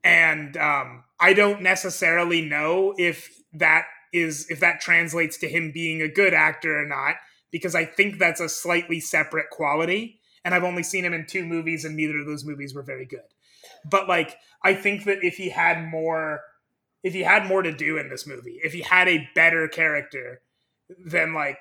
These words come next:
like, not a significantly different character, just a little bit more to do and a little bit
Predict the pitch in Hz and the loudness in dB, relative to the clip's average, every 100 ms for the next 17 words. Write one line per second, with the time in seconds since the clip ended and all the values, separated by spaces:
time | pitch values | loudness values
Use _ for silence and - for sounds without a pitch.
0 | - 185 190 175 190 233 233 - 185 208 | -10 -2 0 2 4 4 4 -2 -4 -4
1 | 202 170 139 202 208 160 - 156 135 143 | -4 -6 2 2 2 -6 -2 -2 -2 -6
2 | 147 170 160 165 156 170 165 170 156 160 | -6 -6 -6 -4 -2 -2 0 -4 -4 -6
3 | 156 143 156 160 151 147 156 156 151 | -4 -6 -4 -4 -4 -6 -8 -6 -8